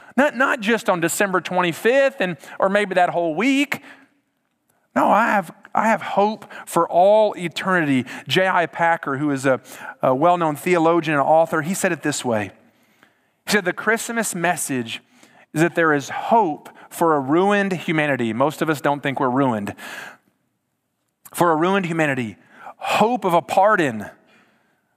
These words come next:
hope of peace with God, hope of glory. Because at the Father's will, Jesus Christ became poor, was born in a stable,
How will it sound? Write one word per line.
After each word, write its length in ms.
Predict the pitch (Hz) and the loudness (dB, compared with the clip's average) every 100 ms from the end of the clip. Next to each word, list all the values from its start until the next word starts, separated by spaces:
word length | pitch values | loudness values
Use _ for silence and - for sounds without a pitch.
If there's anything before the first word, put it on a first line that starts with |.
| _ _ - | _ _ 0
hope 240 | 220 254 | 0 0
of 160 | 180 - | -8 -8
peace 300 | 208 214 - | -4 -4 -4
with 160 | 165 | -4
God, 420 | 156 - 143 113 - - - - | 0 2 2 0 -4 -20 -20 -6
hope 460 | - 208 254 - - | 0 2 0 -6 -4
of 220 | 165 139 | -4 -2
glory. 720 | 143 160 190 151 117 98 85 _ _ _ _ _ _ _ _ | 0 2 4 2 0 -4 -10 _ _ _ _ _ _ _ _
Because 280 | 151 185 156 - | -2 0 -2 -2
at 420 | 170 190 214 - | 0 0 -2 -4
the 80 | 170 | -6
Father's 560 | - 175 180 175 156 | 0 2 2 0 -4
will, 460 | 139 123 107 101 92 _ _ _ _ _ _ _ _ - | -2 0 0 -4 -10 _ _ _ _ _ _ _ _ -8
Jesus 440 | 123 180 170 175 | -2 0 0 -4
Christ 420 | - - 139 127 - | 0 0 0 -2 -6
became 360 | 123 139 120 | -6 -4 -4
poor, 560 | 120 196 180 110 95 - _ _ _ _ _ _ _ _ - | -4 -2 0 -2 -6 -18 _ _ _ _ _ _ _ _ -2
was 160 | 143 | -2
born 340 | 127 175 185 170 | 0 2 2 2
in 40 | |
a 20 | 147 | -2
stable, 640 | - 160 143 107 98 | -2 -2 -2 -4 -8